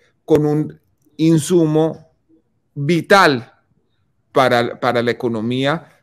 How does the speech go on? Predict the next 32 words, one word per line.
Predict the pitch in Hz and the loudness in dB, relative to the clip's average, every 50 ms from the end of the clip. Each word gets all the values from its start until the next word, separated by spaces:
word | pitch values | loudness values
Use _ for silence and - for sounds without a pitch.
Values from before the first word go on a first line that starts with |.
| _ | _
de | - 117 139 139 135 | -2 0 2 2 2
Colombia | - 135 135 143 151 160 165 185 190 180 - - | 2 2 4 4 4 2 2 0 -2 -2 -2 -2
y | 143 143 | -2 0
de | 135 | 2
buena | 120 117 123 123 131 131 | 2 2 0 -2 -4 -4
parte | - 160 147 143 - - 160 | -2 -2 -2 -2 -2 -4 -4
de | 156 | -4
Latinoamérica | 139 139 127 - 120 113 113 120 127 131 - 160 - - | -4 -4 -6 -6 -8 -6 -6 -6 -6 -6 -6 -6 -6 -6
e | - 123 | -6 -6
incluso | 123 117 - 135 131 123 151 | -6 -6 -4 -4 -4 -4 -4
de | 151 | -6
Estados | 147 151 120 117 127 135 | -6 -4 -6 -6 -6 -6
Unidos, | 131 120 113 104 92 90 - - _ _ _ | -8 -8 -8 -8 -8 -10 -14 -16 _ _ _
que | - 123 120 117 117 | 0 2 2 2 2
es | 113 117 | 0 -4
el | 143 143 143 131 | -4 -4 -4 -4
cemento. | - - 120 110 120 139 151 139 113 - - - _ _ _ _ _ _ _ _ _ _ _ _ _ _ _ - | -6 -6 -6 -4 -4 -4 -4 -4 -6 -8 -12 -20 _ _ _ _ _ _ _ _ _ _ _ _ _ _ _ -6
El | 110 123 117 | -4 -4 -4
cemento | - 147 131 131 156 180 190 185 180 - 220 220 - - - - | -2 -2 -2 0 0 0 0 0 2 2 2 2 2 -2 -6 -2
es, | 131 143 143 139 - - - - - _ _ _ _ _ _ _ | -2 0 0 -2 -6 -10 -16 -18 -20 _ _ _ _ _ _ _
es | - 110 131 135 139 143 135 139 143 - _ _ _ _ - | -6 -2 0 2 2 0 -2 -6 -12 -14 _ _ _ _ 0
el, | 135 143 147 143 - - | 0 2 0 0 -2 -4
el | 120 131 127 113 | -2 -2 -2 -2
componente | - 127 117 - 123 117 127 127 123 - 151 143 | -4 -6 -4 -4 -4 -4 -4 -4 -4 -4 -4 -2
más | 151 156 151 151 160 | -2 -2 -4 -4 -6
importante | 165 151 - 143 - - 113 107 107 - 143 | -8 -10 -10 -10 -8 -6 -6 -6 -4 -4 -4
de | 131 | -4
la | 131 120 | -4 -4
industria | 113 98 104 104 - 139 | -4 -4 -6 -4 -4 -4
de | 139 147 | -4 -4
la | - | -4
construcción, | - 110 110 - 117 - - 139 143 156 190 196 | -6 -8 -10 -12 -14 -10 -6 -4 -2 -2 -2 -4